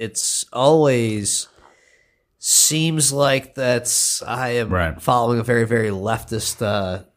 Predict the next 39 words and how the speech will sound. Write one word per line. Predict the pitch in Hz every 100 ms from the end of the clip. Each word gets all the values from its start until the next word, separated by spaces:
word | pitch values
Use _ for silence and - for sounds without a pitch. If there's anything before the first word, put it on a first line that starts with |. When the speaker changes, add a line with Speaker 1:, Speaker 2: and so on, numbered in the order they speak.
| _ _ _ _ _ _ _ _ -
Speaker 2:
Yeah, | 147 165 180
the | 131 120
Huffing-, | 151 165 170 156
Huffington | - 139 160 135 127 95
Post | 120 139 -
po-, | 110 110 - -
pops | 107 107
up | 110 101
on | 92 104
my | 98 98 92 90 87 82
Facebook | 110 117 120 95
feed | - 87 -
constantly. | 98 98 135 135 127
It | 120
could | 147 143
be | 123
because | 123 113 101 90
now | 90 95
I've | 90
kinda, | - 92
like, | 87 80 -
commented | 80 82 87 85
on | 87
it, | 90 87
like, | 80 76
"You | 73 78
all | 78 80
are | 73
so | - 80 78
fucking | 78 78 76
stupid," | - - 80 85 82 78 -
uh, | 87 85 80 80 76 73
because | 82 85 82
the | 85
Huffington | 90 - 82 85 73
Post | 90 82 -
is | 82 76 -
just | 82 - - -
so, | - 98 95 87 80 69